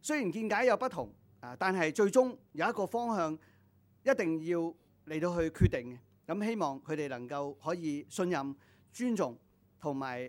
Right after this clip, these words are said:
同我哋同心同行，以致同工可以發揮神俾佢哋嘅恩賜嚟到帶領教會向前。咁所以呢，佢哋攞呢個原則，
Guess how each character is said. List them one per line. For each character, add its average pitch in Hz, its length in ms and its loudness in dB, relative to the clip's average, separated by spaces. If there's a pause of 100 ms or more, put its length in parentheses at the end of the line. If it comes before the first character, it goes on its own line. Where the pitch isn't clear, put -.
同 139 160 -6
我 156 120 0
哋 147 100 -4
同 123 180 -8
心 190 280 -4
同 127 180 -4
行， 113 160 -14 (320)
以 175 160 -4
致 170 240 0
同 143 180 -6
工 208 220 0
可 170 100 2
以 160 240 -4
發 160 160 -4
揮 185 280 -4 (180)
神 123 220 -8
俾 151 120 -4
佢 175 120 -2
哋 135 200 -4
嘅 156 60 -4
恩 196 160 2
賜 143 320 -6
嚟 131 100 -12
到 143 140 -8
帶 147 160 -4
領 143 140 0
教 139 120 -4
會 143 140 -4
向 127 160 -8
前。 110 140 -18 (680)
咁 196 140 -2
所 214 160 2
以 196 40 2
呢， 208 140 2 (220)
佢 190 80 -2
哋 185 140 0
攞 165 180 0
呢 262 80 -2
個 226 100 0
原 131 240 -8
則， 226 160 2